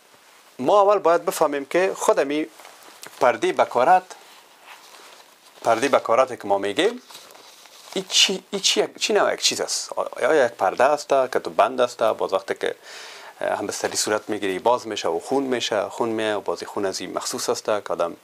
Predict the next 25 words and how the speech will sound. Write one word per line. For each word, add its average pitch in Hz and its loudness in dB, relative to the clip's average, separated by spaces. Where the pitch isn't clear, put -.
دم 92 -2
تکه 101 0
که - -12
پیچ - -6
سفیدا 98 -2
می‌تن 101 -6
دو 90 -4
باز 90 -6
معلوم 95 0
می‌شه، 127 -2
چی - -2
رقم 95 -2
یک - -8
چیز - -4
است؟ - -10
یعنی 185 2
<clears throat> - -16
پرده 127 2
بکارت 165 2
انواع 131 2
مختلف 107 -4
داره، 87 -8
انواع 131 2
مختلف 104 -6
داره. 87 -6